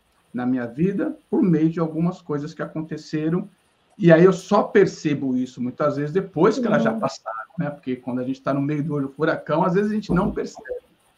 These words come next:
Speaker 1: E a gente percebe o livramento e a mão de Deus em tudo. E aí vem a gratidão. Então
Speaker 2: Eu lembro até, só um adendo, é, desculpa interromper, Janine.
Speaker 1: Tranquilo.
Speaker 2: Eu lembro, não sei se você lembra do Hawking, aquele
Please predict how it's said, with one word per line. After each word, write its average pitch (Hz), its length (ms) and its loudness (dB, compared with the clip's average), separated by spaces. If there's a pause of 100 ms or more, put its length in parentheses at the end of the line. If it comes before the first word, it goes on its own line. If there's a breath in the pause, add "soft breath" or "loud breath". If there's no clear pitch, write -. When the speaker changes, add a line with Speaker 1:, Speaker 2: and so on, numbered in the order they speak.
(340)
Speaker 1:
E - 40 -8
a 135 40 -2
gente 156 140 -2
percebe 151 440 -2
o 156 60 0
livramento 165 720 0
e - 20 0
a 170 60 2
mão 160 220 0
de 160 100 -4
Deus 143 360 -6
em 160 100 -2
tudo. 180 420 -4 (1160)
E 131 60 -6
aí 151 100 0
vem 156 160 0
a 156 60 2
gratidão. 135 600 -6 (840)
Então 160 420 2
Speaker 2:
Eu 240 100 10
lembro 269 400 10
até, 262 580 8
só 269 300 6
um 285 60 8
adendo, 233 840 0 (140)
é, 196 200 -2
desculpa 226 300 -8
interromper, 214 760 0 (320)
Janine. 196 320 -2
Speaker 1:
Tranquilo. 247 460 -10
Speaker 2:
Eu 226 100 2
lembro, 247 300 4
não 247 80 0
sei 254 140 2
se - 60 -10
você 254 220 -2
lembra 226 280 0
do 233 120 0
Hawking, 220 720 4
aquele 202 680 -2